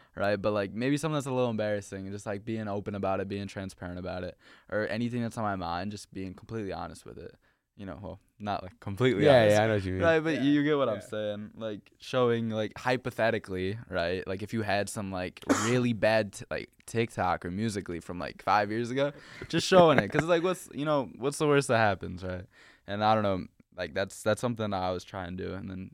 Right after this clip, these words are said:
Speaker 1: like, would you agree, like, that that's something that can help build, like, a connection?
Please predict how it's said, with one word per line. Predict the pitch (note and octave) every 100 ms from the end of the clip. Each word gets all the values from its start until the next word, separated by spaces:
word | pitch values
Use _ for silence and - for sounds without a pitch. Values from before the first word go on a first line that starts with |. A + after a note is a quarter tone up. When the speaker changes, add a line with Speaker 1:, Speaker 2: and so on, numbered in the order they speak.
| -
Speaker 1:
like, | F2 D#2+ F#2
would | A2 A2
you | A2
agree, | G#2 F#2+ F#2+ A#2+ A2
like, | F#2+ F#2
that | F2+
that's | F#2+ F2+
something | F#2 F2+ F2+
that | F2+
can | F#2+
help | F#2 F2 E2
build, | E2+ F2
like, | E2+ D#2
a | E2+ E2+ -
connection? | - F2 F2+ G#2